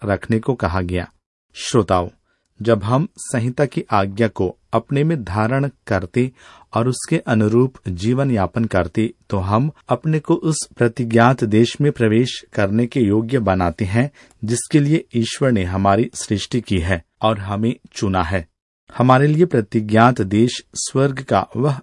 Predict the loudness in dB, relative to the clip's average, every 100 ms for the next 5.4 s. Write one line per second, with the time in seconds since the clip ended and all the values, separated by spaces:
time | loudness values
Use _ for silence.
0 | _ -2 2 2 0 -2 -2 0 2 2
1 | 0 -2 -2 -4 -6 -4 -2 0 0 0
2 | -2 2 4 4 0 -6 -2 -2 -4 -2
3 | -2 -2 -2 -4 -4 -6 -4 -4 -4 -2
4 | 0 2 0 -2 -6 -20 _ -4 2 2
5 | 2 2 0